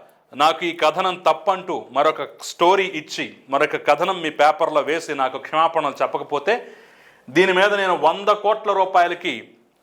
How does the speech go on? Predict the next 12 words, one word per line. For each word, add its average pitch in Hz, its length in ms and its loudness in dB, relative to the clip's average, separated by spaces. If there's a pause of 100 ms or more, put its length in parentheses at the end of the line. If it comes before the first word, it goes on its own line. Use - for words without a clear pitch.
(100)
పరువు 175 220 4
నష్టం 175 420 -4
కింద 156 340 0 (1040)
సివిల్ 185 420 2
క్రిమినల్ 180 380 0 (140)
చర్యలు 160 220 0
తీసుకోక 151 440 0
తప్పదు 143 800 0
అంటూ 151 240 0
కూడా 143 220 0 (100)
చాలా 127 100 0
క్లియర్గా 147 640 0